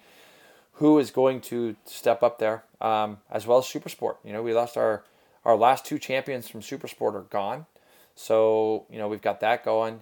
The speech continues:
How's Gagne gonna bounce back? What's, what's Petrucci gonna think of Atlanta? There's just so many key storylines that we'll get into next week.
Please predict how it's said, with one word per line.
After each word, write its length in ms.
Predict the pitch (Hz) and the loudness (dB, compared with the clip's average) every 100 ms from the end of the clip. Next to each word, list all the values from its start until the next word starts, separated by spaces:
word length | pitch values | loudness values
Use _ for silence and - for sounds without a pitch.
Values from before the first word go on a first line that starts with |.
| _ | _
How's 260 | 113 110 - | 2 2 4
Gagne 380 | 110 110 113 | 0 0 -4
gonna 160 | 110 107 | -4 -6
bounce 300 | 104 101 101 | -4 -6 -6
back? 320 | 104 98 - | -4 -4 -4
What's, 240 | 107 - - | -8 -8 -10
what's 180 | - - | -12 -10
Petrucci 460 | 117 - 117 - 113 | -18 -12 -12 -10 -10
gonna 140 | 104 | -10
think 220 | - 110 | -10 -10
of 80 | 104 | -8
Atlanta? 400 | 110 110 107 107 | -8 -6 -6 -6
There's 180 | 104 - | -8 -12
just 160 | 117 - | -16 -6
so 120 | 113 | -6
many 180 | 113 104 | -6 -12
key 260 | - 107 | -12 -14
storylines 720 | 98 - 104 110 104 101 101 95 | -14 -6 -2 0 0 -4 -6 -10
that 140 | - | -10
we'll 140 | 107 101 | -10 -6
get 160 | 107 | -6
into 260 | 107 208 104 | -6 -12 -12
next 240 | 101 - | -12 -10
week. 320 | 110 104 _ | -8 -8 _